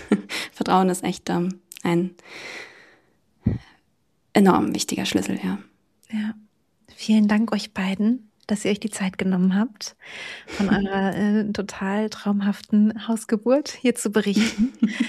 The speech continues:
Speaker 2: Ich glaub, dass, ähm, super viele Learnings hier drin sind in dieser Podcast-Folge für, äh, viele Schwangere und ihre PartnerInnen. Ähm, von daher vielen Dank, dass ihr, dass ihr da wart und, äh, das mit uns geteilt habt.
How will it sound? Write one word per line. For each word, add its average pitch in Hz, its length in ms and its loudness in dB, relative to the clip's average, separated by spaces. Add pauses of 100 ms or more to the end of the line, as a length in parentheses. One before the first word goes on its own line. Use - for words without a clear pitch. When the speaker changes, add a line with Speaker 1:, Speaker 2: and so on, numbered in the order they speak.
Speaker 2:
Ich - 120 -18
glaub, 208 160 6
dass, - 240 -4
ähm, 190 460 4 (160)
super 220 340 2
viele 196 360 0
Learnings 202 600 4
hier 190 380 -2
drin 214 340 6
sind 185 200 4
in 190 100 4
dieser 185 160 2
Podcast-Folge 190 840 -2
für, 196 420 -4
äh, 208 120 -2
viele 202 500 -2 (400)
Schwangere 196 560 2
und 202 180 0
ihre 196 200 -2
PartnerInnen. 202 760 2 (520)
Ähm, 190 380 0
von 196 140 -2
daher 190 340 0
vielen 202 300 2
Dank, 185 160 2
dass 185 180 -10
ihr, 196 300 -4 (100)
dass - 180 -10
ihr 214 60 -2
da 220 240 0
wart 190 340 -4
und, 208 420 -2
äh, 214 180 0
das 214 180 -10
mit 220 100 -2
uns 220 180 -2
geteilt 208 360 -4
habt. - 240 -8